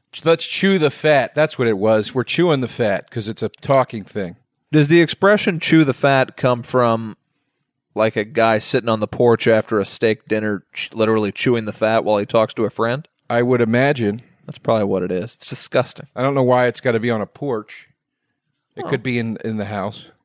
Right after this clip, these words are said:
Speaker 2: look, if my husband was, uh, chewing fat in the house, I'd send him out on the porch. I'd
Speaker 1: Why
Speaker 2: also
Speaker 1: is it
Speaker 2: be living an entirely different lifestyle, but
Speaker 1: It's
Speaker 2: that's
Speaker 1: also, it
Speaker 2: neither here
Speaker 1: doesn't
Speaker 2: nor
Speaker 1: have to
Speaker 2: there.
Speaker 1: be a man doing it.
Speaker 2: I don't imagine a lot of women are chewing the fat <laughs> out on the porch, but maybe that's a sexist attitude. I don't know.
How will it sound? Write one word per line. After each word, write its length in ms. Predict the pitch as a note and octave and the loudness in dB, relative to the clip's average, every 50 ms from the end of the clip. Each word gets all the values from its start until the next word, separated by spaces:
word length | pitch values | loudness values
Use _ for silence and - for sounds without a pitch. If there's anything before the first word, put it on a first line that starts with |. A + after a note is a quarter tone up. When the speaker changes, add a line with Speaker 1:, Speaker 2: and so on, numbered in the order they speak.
| _ - | _ -4
Speaker 2:
look, 220 | - F3+ C3+ - | 0 0 0 0
if 100 | - F2 | -2 -8
my 220 | C3 C#3+ D3 C#3 B2+ | -4 -4 -2 -2 -2
husband 580 | - C3+ C3+ C#3 A#2+ - - F2 D#2+ F2 - - | 0 0 0 0 0 -2 -10 -12 -12 -12 -16 -14
was, 340 | - - - - - - - | -10 -10 -10 -10 -10 -8 -6
uh, 320 | - E2 D#2+ D#2 A1 - - _ _ _ - | -6 -4 -4 -6 -8 -10 -14 _ _ _ -4
chewing 280 | - D#3 D3+ C3 A2+ | 0 2 2 2 0
fat 320 | G2+ - - B2+ A#2+ G#2+ G#2+ | -4 0 2 2 4 4 2
in 140 | C3 D#3 | 0 0
the 80 | C3+ F#2+ | -2 -6
house, 320 | G2 F#2 D#2 G2+ C#3+ - | -8 -6 -6 -6 -6 -4
I'd 160 | A#2+ A#2+ - - | -2 -4 -4 -2
send 180 | - B2+ B2 | -4 -2 -2
him 120 | B2 A#2 A#2 | -2 -2 0
out 100 | B2 B2 | -2 -2
on 80 | A2 | -2
the 60 | G2 | -4
porch. 440 | - - E3 E3+ - - - - - _ _ _ | -6 -4 -2 -2 -2 -4 -8 -16 -20 _ _ _
I'd 100 | - G#2+ | -2 2
Speaker 1:
Why 60 | A2 A2+ | 4 4
Speaker 2:
also 120 | A#2+ - C3 | 2 2 0
Speaker 1:
is 20 | |
it 20 | A#2 | 0
Speaker 2:
be 60 | A2+ | 2
living 260 | A#2+ B2+ A#2+ A#2 G#2+ | 2 4 2 2 0
an 80 | G#2 G2+ | -4 -8
entirely 400 | G2+ F#2 - B2+ B2+ A#2+ A2 A2 | -8 0 2 4 4 4 2 2
different 260 | G#2+ A2 - G#2+ G#2 | -2 -2 -4 -4 -6
lifestyle, 460 | A2 B2 C#3 C#3 - - G2+ F#2 G2+ G2+ | -4 -4 -4 -4 -4 -6 -6 -6 -4 -6
but 40 | - | -2
Speaker 1:
It's 40 | - | -2
Speaker 2:
that's 80 | - D3 - - | 0 0 0 0
Speaker 1:
also, 40 | A#2+ | -2
it 20 | |
Speaker 2:
neither 120 | A2+ G#2+ G#2 | 0 2 2
here 160 | G#2+ A2+ A#2 | 2 2 2
Speaker 1:
doesn't 140 | B2 - G#2 | 2 2 2
Speaker 2:
nor 80 | A#2 C3+ | 2 2
Speaker 1:
have 60 | B2+ A2+ | 0 0
to 40 | B2 | -4
Speaker 2:
there. 60 | A#2+ | -4
Speaker 1:
be 40 | A#2 | -4
a 80 | A2 | -6
man 500 | G#2 G#2+ A2+ B2+ C3+ B2+ G#2+ F#2 F#2 F#2+ | -6 -6 -8 -8 -6 -8 -10 -10 -12 -12
doing 320 | F2 F#2 F2+ F#2 F#2 F#2+ F#2+ | -10 -10 -10 -10 -10 -12 -14
it. 180 | F#2+ - _ _ _ _ _ _ _ _ _ _ _ - _ - | -16 -16 _ _ _ _ _ _ _ _ _ _ _ -20 _ -6
Speaker 2:
I 140 | - G#3+ G#3 | -4 -2 0
don't 200 | G3 D#3+ C#3+ A#2+ | 0 0 -2 -2
imagine 360 | A#2+ B2+ B2+ A#2+ A#2+ A#2 G#2+ | -2 0 2 2 2 0 -2
a 60 | G#2+ G#2+ | -2 0
lot 160 | A2+ A2 G#2 | 0 0 0
of 160 | F#2+ F2+ F2 | 0 -2 -2
women 320 | G#2+ A#2 A2 G#2+ G#2 F#2+ | -2 -2 -2 -2 -4 -6
are 100 | G2 F#2 | -6 -10
chewing 400 | - - - - A#2+ A2 G#2 F2+ | -10 -8 0 2 2 2 2 -2
the 60 | E2+ E2 | -6 -12
fat 380 | - - A2 G#2+ G2+ G2 - - - - - - - | -8 -4 -4 -2 -2 -2 -4 -6 -8 -14 -16 -18 -18
<laughs> 300 | - - - - - - | -18 -20 -20 -20 -14 -6
out 220 | - A2 A2+ G#2+ G#2+ | 0 2 4 4 4
on 80 | G2+ | 2
the 60 | G#2 | -2
porch, 340 | - - C#3+ C#3 E3 F3+ - | 0 4 6 6 6 6 2
but 60 | G#3 | 2
maybe 200 | G3 G#3 G#3 G#3 | 2 4 4 4
that's 200 | G#3 G#3 F#3 - | 4 2 2 2
a 40 | G3 | 0
sexist 440 | F#3 - G#3+ G3+ - - F#3+ - - | -2 2 2 2 2 0 -4 2 4
attitude. 440 | F#3 F#3 F3 C3+ - - - F2 E2 | 4 4 4 4 2 -2 -4 -2 -2
I 80 | F2 | -2
don't 240 | G2+ - A2+ A2+ A2+ | -2 -2 -2 -2 0
know. 180 | A2+ G#2+ F#2+ | -2 -4 -4